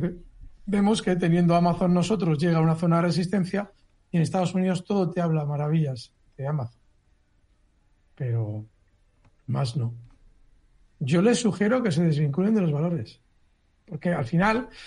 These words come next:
estamos buscando en un valor lo que no tiene. Si estamos hablando de, por ejemplo, Google, ya veremos a ver los resultados, cómo funciona.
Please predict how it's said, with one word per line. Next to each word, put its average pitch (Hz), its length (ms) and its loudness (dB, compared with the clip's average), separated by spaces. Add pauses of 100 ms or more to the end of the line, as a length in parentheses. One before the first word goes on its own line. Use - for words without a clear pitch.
(160)
estamos 202 340 2
buscando 185 420 2
en 185 80 2
un 190 100 4
valor 185 400 2 (680)
lo 185 140 0
que 175 80 0
no 190 140 2
tiene. 196 320 -2 (480)
Si - 140 -6
estamos 196 340 2
hablando 202 320 2
de, 214 180 2
por 202 140 -4
ejemplo, 180 320 0
Google, 156 420 0
ya 185 100 0
veremos 185 280 0
a 175 60 2
ver 170 100 2
los 160 180 2
resultados, 170 480 0
cómo 185 220 -2
funciona. 143 420 -12